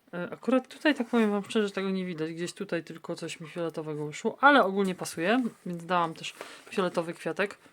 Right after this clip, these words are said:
Nie miałam zbytnio ostatnio czasu, bo troszeczkę jestem, e, towarzysko zajęta. E, gdzieś parę wyjazdów mi się trafiło i, i jakiś taki, wiecie, wyjść, więc, e,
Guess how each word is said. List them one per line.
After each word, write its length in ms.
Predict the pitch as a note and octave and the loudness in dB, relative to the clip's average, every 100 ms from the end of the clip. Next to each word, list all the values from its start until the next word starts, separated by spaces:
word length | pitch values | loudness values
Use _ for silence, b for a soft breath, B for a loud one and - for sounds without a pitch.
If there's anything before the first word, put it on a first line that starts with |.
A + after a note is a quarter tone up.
| _ | _
Nie 180 | G#3 A3 | 0 4
miałam 380 | A3 G#3 F#3+ F3+ | 6 6 6 2
zbytnio 340 | E3+ F3+ F#3 | -6 -8 -6
ostatnio 320 | F3+ - F3+ | -6 -8 -10
czasu, 300 | - F#3 - | -4 -4 -6
bo 120 | E3 | -10
troszeczkę 480 | E3 - F#3 - - | -12 -12 -12 -6 -4
jestem, 360 | F3 - F3+ F3 B B B B B B B B B B B - | -4 -4 -4 -6 B B B B B B B B B B B -2
e, 120 | G#3+ E3+ B - | 0 0 B -2
towarzysko 540 | G3+ F#3+ F#3 F#3+ G#3+ | 4 4 4 2 2
zajęta. 600 | F#3 F#3+ E3+ F3 F3 F3+ B B B B B B B B - - | 4 4 0 -4 -2 -2 B B B B B B B B -20 -12
E, 220 | F3 E3 | -12 -10
gdzieś 340 | - E3 F3+ | -10 -8 -6
parę 220 | - F3 D#3+ | 2 2 4
wyjazdów 360 | F3 F#3 F3 | 4 2 0
mi 80 | D#3+ | -10
się 120 | - | -12
trafiło 500 | - D#3+ - F3 E3 | -10 -10 -6 -4 -4
i, 80 | - | -4
i 300 | D3 - - | -8 -8 -8
jakiś 300 | D#3 D3+ - | -10 -12 -16
taki, 340 | - D3 D#3 | -16 -16 -14
wiecie, 320 | D#3 D3+ - D3 - _ b b b b b b b - - - | -12 -12 -12 -16 -18 _ b b b b b b b -20 -20 -12
wyjść, 420 | E3+ F#3+ F#3 F3 | -2 2 2 0
więc, 500 | E3 E3+ E3 - - | -4 -4 -4 -8 -10
e, 460 | - F#2+ E2 D#2+ | -6 -4 -6 -8